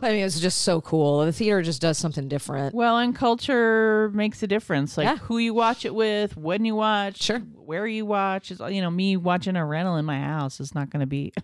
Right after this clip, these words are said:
Speaker 2: <laughs> I'm gonna be more, more critical. That's just
Speaker 1: I'll
Speaker 2: the way
Speaker 1: start
Speaker 2: it
Speaker 1: tapping
Speaker 2: goes.
Speaker 1: on the windows next time.
Speaker 2: <laughs> You should. You were gonna mention that you watched a certain movie, I believe.
Speaker 1: Oh, I can talk about some of those.
Speaker 2: Mm-hmm.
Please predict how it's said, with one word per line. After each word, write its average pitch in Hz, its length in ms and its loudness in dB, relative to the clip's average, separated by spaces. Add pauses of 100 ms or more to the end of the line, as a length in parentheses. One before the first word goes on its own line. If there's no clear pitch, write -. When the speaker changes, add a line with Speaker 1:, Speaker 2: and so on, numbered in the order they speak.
(460)
Speaker 2:
<laughs> - 580 -18
I'm 247 140 0
gonna 302 140 0
be 320 100 -4
more, 339 140 4
more 320 160 -2
critical. 294 560 -2
That's 165 180 0
just 170 60 -2
Speaker 1:
I'll 196 100 4
Speaker 2:
the 247 60 -2
way 254 60 -2
Speaker 1:
start 285 160 4
Speaker 2:
it - 20 -14
Speaker 1:
tapping 226 380 2
Speaker 2:
goes. 233 80 -2
Speaker 1:
on 233 40 -6
the 220 80 -4
windows 233 420 -2
next 143 200 -6
time. 226 240 2 (500)
Speaker 2:
<laughs> 370 200 2 (280)
You 185 140 -2
should. 160 340 -2 (440)
You 185 120 -2
were 170 60 -2
gonna 165 180 -2
mention 165 380 -2
that 160 200 -6
you 180 140 -10
watched 170 340 -6
a 196 60 -8
certain 202 320 -4
movie, 185 380 0
I 113 100 -6
believe. 135 540 -6 (520)
Speaker 1:
Oh, 320 120 4
I 339 100 4
can 453 180 -2
talk - 240 0
about 165 260 0
some 156 260 0
of 143 100 -4
those. 147 480 0 (160)
Speaker 2:
Mm-hmm. 196 420 -6